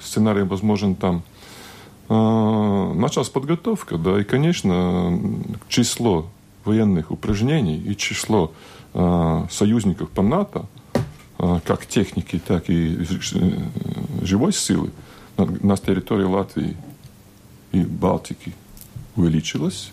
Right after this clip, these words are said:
Они реально показали, <coughs> да, что нато готово выполнить свои обязательства по пятому пункту.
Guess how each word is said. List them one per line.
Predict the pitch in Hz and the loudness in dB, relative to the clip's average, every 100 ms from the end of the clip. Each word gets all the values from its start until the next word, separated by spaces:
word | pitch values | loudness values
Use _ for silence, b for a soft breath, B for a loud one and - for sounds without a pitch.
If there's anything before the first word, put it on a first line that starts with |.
| - - - B B B B - | -20 -20 -20 B B B B -2
Они | 104 110 104 92 _ _ - - | 2 4 2 -2 _ _ -20 -10
реально | 110 98 120 117 | 0 2 2 0
показали, | - 143 85 117 262 117 107 | -2 -2 -2 2 2 4 0
<coughs> | |
да, | 113 147 | -4 -8
что | - 104 90 - - - - - | -8 -4 -4 -4 -8 -8 -10 -4
нато | 92 95 - 143 | 0 0 0 -2
готово | 87 85 117 87 139 - - - - - - - - | -2 -2 -2 -2 -4 -8 -20 -20 -20 -20 -20 -16 -2
выполнить | 95 80 101 117 127 | 0 2 2 0 0
свои | - 90 | -2 0
обязательства | 85 78 78 101 - | 0 0 -2 -4 -2
по | 101 | -2
пятому | 80 - 104 | -2 0 -2
пункту. | - 156 - | 0 -2 -4